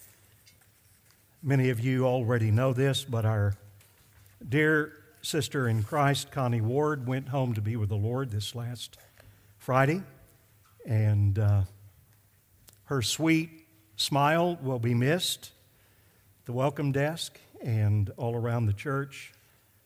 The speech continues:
but she is with the Lord, and, uh, the service, we don't know exactly when, but probably around the twenty-fourth of this month, so we'll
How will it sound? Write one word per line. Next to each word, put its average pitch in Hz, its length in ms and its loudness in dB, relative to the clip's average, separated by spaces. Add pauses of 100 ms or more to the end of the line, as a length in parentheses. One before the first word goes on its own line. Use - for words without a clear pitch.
(160)
but 107 300 -2
she 127 240 -4
is 107 180 -2
with 117 140 -4
the 107 80 -2
Lord, 120 540 -2
and, 101 420 2
uh, 101 180 2 (140)
the 110 160 0
service, 151 500 0
we 139 120 -2
don't 139 180 -2
know 139 180 -2
exactly 139 680 -2 (440)
when, 156 340 2
but 120 200 -4
probably 135 640 -2
around 117 560 0
the 104 320 0
twenty-fourth 120 640 -4
of 104 100 -6
this 104 220 -2
month, 117 320 -4 (580)
so 107 560 0
we'll 120 320 0